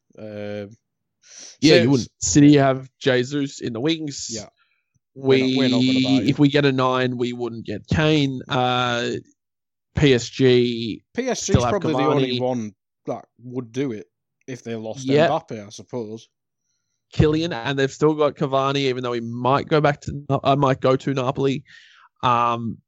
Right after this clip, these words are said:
Speaker 2: but at the same time, I, uh, I think if they went to sign a striker, they would probably sign someone French. Um, I think Spurs, I don't even think this is, would include selling, uh,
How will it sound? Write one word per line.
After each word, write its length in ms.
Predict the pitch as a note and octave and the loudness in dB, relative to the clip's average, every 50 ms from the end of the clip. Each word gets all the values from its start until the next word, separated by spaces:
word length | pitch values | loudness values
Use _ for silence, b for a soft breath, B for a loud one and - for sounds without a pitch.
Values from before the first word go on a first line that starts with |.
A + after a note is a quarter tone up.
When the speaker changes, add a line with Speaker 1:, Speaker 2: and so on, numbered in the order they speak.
| _ _ _ | _ _ _
Speaker 2:
but 440 | - B2+ A#2+ A#2+ A#2 A#2 A#2 A2+ G#2 | 2 4 6 6 6 4 4 2 0
at 40 | E2+ | -4
the 80 | C3+ | -4
same 240 | - - C3+ B2 A#2 | -2 0 0 0 0
time, 380 | A2+ - D#3 D#3 D3+ D3 C#3 B2+ | 0 0 2 2 2 2 0 0
I, 240 | B2 A#2 A#2 A2+ A2+ | -2 -2 -2 -2 -2
uh, 960 | A2+ A#2 A#2 A2+ A2+ A2 G#2+ A2+ A#2+ A#2 G2 G2 A#2+ B2+ B2 A#2+ B2 A#2+ A2+ A2 G#2 - - - | -4 -4 -6 -6 -8 -8 -10 -8 -6 -6 -4 -4 -4 -2 0 0 2 2 2 0 -2 -6 -2 0
I 100 | A2+ B2+ | 0 0
think 260 | B2 - C#3+ C3 - | 2 0 0 0 0
if 100 | C3 B2 | -2 0
they 140 | - A#2+ A#2+ | 2 4 4
went 240 | A#2 A#2 A#2+ A#2 A#2 | 4 2 0 0 -2
to 60 | C3+ | -2
sign 200 | - - A#2+ A2+ | 0 0 0 0
a 40 | A#2 | 0
striker, 380 | - - C3+ A#2+ A#2 - C3 A#2+ | 0 2 2 2 2 2 -2 -2
they 80 | A#2 | -2
would 120 | A#2+ A#2+ - | -4 -4 -2
probably 280 | - B2+ G#2 - G#2+ | -2 -2 0 -2 -4
sign 300 | A2+ - - B2 A2+ A#2 | -4 -4 -4 -4 -4 -6
someone 320 | A#2+ - B2 B2+ - - A2+ | -6 -6 -6 -6 -6 -10 -10
French. 480 | - - B2 A#2+ A#2 A#2 - - - B B B B B B B B B B _ | -6 -4 -4 -4 -2 -4 -10 -12 -14 B B B B B B B B B B _
Um, 520 | - A#2+ A#2 G#2+ G#2 G#2 G#2 G2+ D#2+ - - _ _ _ _ _ - - - _ _ _ _ _ _ _ _ _ _ _ _ _ _ _ _ _ _ _ _ _ _ _ _ _ _ _ - | 2 4 4 4 4 2 0 -4 -8 -12 -16 _ _ _ _ _ -12 -12 -12 _ _ _ _ _ _ _ _ _ _ _ _ _ _ _ _ _ _ _ _ _ _ _ _ _ _ _ 0
I 140 | D3 D#3 D#3 | 2 2 2
think 160 | G3 G3 F3+ | 2 0 -2
Spurs, 500 | - - - F#3+ F#3 F3+ E3+ D#3 D3 A#2 - - - C2+ C#2+ B1 _ _ _ _ _ _ _ _ _ _ _ _ _ b b b b | -4 -2 0 2 2 2 0 -2 -6 -12 -16 -16 -18 -20 -20 -20 _ _ _ _ _ _ _ _ _ _ _ _ _ b b b b
I 120 | - D#3 F3 | 0 4 4
don't 120 | G#3 A3+ | 4 4
even 160 | A#3 G#3+ G#3 | 2 -2 0
think 160 | G3 - E3+ C#3+ | -2 -2 -2 -2
this 120 | D3+ E3+ | -2 -2
is, 140 | D3+ C#3+ C3 - _ | -2 -4 -4 -4 _
would 140 | D#3 D3+ C#3+ | 2 2 2
include 460 | C#3 C3 - D3 C#3+ C#3+ C3+ B2 - | 2 2 2 4 4 4 4 2 -2
selling, 520 | - - C#3+ B2+ B2 B2 A#2+ B2 B2 B2 | 0 2 2 2 2 0 -2 -6 -8 -8
uh, 520 | B2+ B2 A#2+ A#2+ A#2+ G#2+ G2+ G#2+ E2+ - | -6 -4 -4 -2 -4 -4 -6 -8 -12 -14